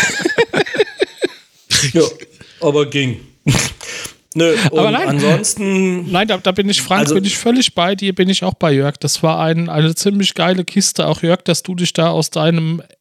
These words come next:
Speaker 2: Enklave hier wieder in die Zivilisation getraut hast und dass wir hier zu viert einfach gesessen haben, ein bisschen dummes Zeug gemacht haben.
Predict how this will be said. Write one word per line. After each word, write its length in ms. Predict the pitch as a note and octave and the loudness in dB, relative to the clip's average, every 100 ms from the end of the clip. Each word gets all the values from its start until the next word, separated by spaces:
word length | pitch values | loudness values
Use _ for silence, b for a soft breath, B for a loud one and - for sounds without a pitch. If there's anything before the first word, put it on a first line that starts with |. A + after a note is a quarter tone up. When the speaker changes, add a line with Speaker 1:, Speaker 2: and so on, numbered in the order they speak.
| _ - | _ -2
Speaker 2:
Enklave 680 | F3 - D#3 C#3 E3 F#3+ F#3 | -2 -2 -2 0 0 0 0
hier 300 | D#3+ F3 F#3 | 2 0 0
wieder 200 | F3+ E3+ | 0 0
in 120 | E3 | 2
die 120 | E3+ | 0
Zivilisation 880 | D#3 F#3 E3+ E3+ E3 D#3 C#3+ D#3 E3+ F#3 | 0 0 0 0 2 2 2 0 0 0
getraut 500 | F3+ - C#3+ E3+ F3 | -4 0 2 2 2
hast 260 | E3 - | 0 -2
und 120 | D#3 | -2
dass 180 | D3 - | -2 0
wir 80 | E3+ | 2
hier 180 | D#3+ D#3 | 2 0
zu 140 | - | -2
viert 260 | - F3+ - | 0 0 0
einfach 320 | E3+ - - | -2 -2 -4
gesessen 400 | D3+ D3+ D#3 F#3 | -2 0 2 2
haben, 100 | E3 | 0
ein 40 | |
bisschen 280 | E3+ - F3 | 0 0 0
dummes 300 | E3 D3+ C#3+ | 2 0 0
Zeug 240 | - D#3 E3+ | 0 0 0
gemacht 380 | E3 D#3 - | 0 0 0
haben. 120 | E3 | 0